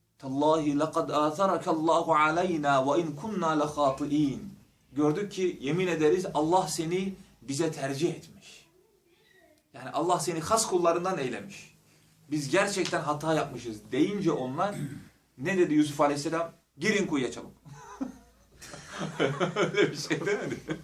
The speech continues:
<laughs> Allah'ın peygamberi. Ne dedi? "La-" <laughs> Ne zindan, ne kuyu. "La tesribe aleykumul yevm."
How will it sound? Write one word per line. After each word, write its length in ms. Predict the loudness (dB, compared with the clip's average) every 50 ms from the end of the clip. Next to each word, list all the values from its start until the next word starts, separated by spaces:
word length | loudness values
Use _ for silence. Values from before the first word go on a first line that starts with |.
| -10
<laughs> 340 | -10 -10 -10 -12 -14 -4 0
Allah'ın 400 | 2 4 6 6 6 6 4 2
peygamberi. 600 | 2 2 2 2 2 2 0 0 0 -2 -2 -2 -4 -8 -10 -12 -12 -14 -16 -16 -8 -2
Ne 160 | 2 4 6
dedi? 360 | 6 6 6 4 2 0 -2 -6 -12 -20 -20 _ _ _ _ _ _ _ _ _
"La-" 320 | -12 -6 -2 -2 0 0 0 -2 -6 -10 -12 -10 -10 -10 -10 -10 -12 -12 -14 -14 -16 -20 -20 -20 _ _ _ _ _ -20 _ _ -20 -20 -20 -20 -20 _ _
<laughs> 100 | -8 -2
Ne 120 | 0 2 2
zindan, 640 | 2 2 0 -2 -2 -2 -2 -2 -2 -2 -6 -10 -14 -18 _ -20 -16 -4
ne 180 | 0 0 0 0
kuyu. 360 | 0 -2 -4 -4 -6 -8 -12 -14 -20 _ _ -8
"La 300 | -4 0 0 0 0 0
tesribe 520 | -4 -8 -6 -4 0 0 2 2 2 2
aleykumul 600 | 0 0 0 0 -2 -2 -2 -4 -6 -6 -6 -4
yevm." 340 | -2 0 0 0 -2 -4